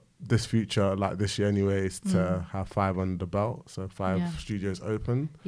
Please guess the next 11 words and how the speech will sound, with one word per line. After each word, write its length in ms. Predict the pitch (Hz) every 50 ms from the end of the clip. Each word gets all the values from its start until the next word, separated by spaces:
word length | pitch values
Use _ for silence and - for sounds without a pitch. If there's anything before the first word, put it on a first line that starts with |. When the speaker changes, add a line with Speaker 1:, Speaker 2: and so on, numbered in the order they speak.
| - -
Speaker 1:
Yeah, 180 | 131 120 104 101
that's 200 | 95 90 - -
gonna 220 | - 110 104 104
be 120 | 92 107 101
a 80 | 98 98
massive 840 | 101 101 98 - - - 104 98 92 87 - - - - - - - -
shift. 520 | - - - - 120 113 120 - - - - _ - - - _
<laughs> 480 | - 123 117 117 - 139 123 - - -
That's 180 | 110 110 98 -
gonna 200 | 123 113 110 104
be 220 | 104 104 104 95